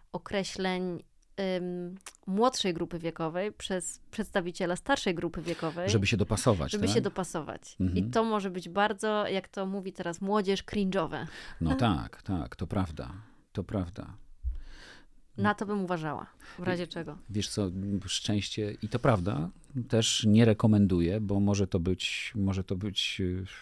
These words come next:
Speaker 2: faktycznie takie trochę, no, pokraczne. Y,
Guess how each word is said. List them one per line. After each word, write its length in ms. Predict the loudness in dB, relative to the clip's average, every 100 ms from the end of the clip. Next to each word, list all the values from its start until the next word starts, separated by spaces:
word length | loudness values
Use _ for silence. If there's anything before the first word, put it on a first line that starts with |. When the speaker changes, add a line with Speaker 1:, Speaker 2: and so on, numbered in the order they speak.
| -20 -20 -20 -20 -20 -20 -20 -20 _
Speaker 2:
faktycznie 600 | -8 -6 -4 -4 -2 -2
takie 320 | -2 -4 -6
trochę, 500 | -6 -6 -6 -6 -6 -10 -18 -20 -20 -20 -20 -20 -20 -20 -20 -20 -8
no, 140 | -6 -4
pokraczne. 680 | -4 0 -2 0 -2 -2 -4 -8 -20 -20 -20 _ -20 -20 -20 -20 -12 -2
Y, 540 | 0 2 0 -2 -6